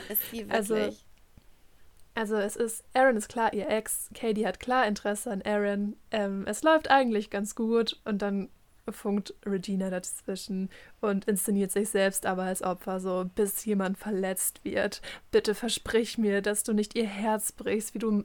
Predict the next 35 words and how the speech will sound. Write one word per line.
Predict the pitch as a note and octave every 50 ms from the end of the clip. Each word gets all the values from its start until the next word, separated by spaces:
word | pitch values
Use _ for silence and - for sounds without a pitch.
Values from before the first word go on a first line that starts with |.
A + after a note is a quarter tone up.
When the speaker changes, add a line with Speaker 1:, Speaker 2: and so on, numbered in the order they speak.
| - _
Speaker 2:
wie | G#3+ G3+ G3+
du |
es | G3+ - -
mit | G#3 - -
meinem | G#3 G3 G3 G3+ G3+ G3
gemacht | F#3 F#3+ F#3+ F#3 F#3+ - -
hast." | G3+ F#3+ F#3+ F3 -
Speaker 1:
Oh. | - - - - - -
Speaker 2:
Und | A#3 G3+
Aaron | - G#3 G#3+ G3+
auch | G3+ G3+
so, | - G#3 G3+ -
"Warte, | G3+ G3+ G3+ G3+ G3+ F#3+
sind | F#3+ G3 G3+
wir | G#3
hier | G3+ G3
grad | G3+ - G#3 G3+ G3 - - - -
im | G#3+ G#3
selben | F#3+ G3+ G#3 G#3 G#3+ A3+
Film?" | G#3+ G3+ A#3 E4 D#4 D#4 E4 - - F#4 - - F#4 F4
<laughs> | - - C5 A#4 D#4+ - -
Weil, | G#3+ A#3 G#3 G3 G3+ G3+ - -
weil | A3+ G#3 G3
es | G#3 G#3+ G#3 -
nicht | - G#3+ G#3+ G#3 -
so | - G#3 G3+
geendet | F#3+ - - G3 F#3+ F3+ -
hat, | G3+ -
also | - F#3+ F#3+ F#3+
sie | F#3+ G3
ist | F#3+ F#3
einfach | - F#3 F3+ F#3+
ein | F#3 F#3+
kleines | F#3+ - G3 F#3+ F#3+ -
Flittchen, | - - F#3+ - - G#3 G#3+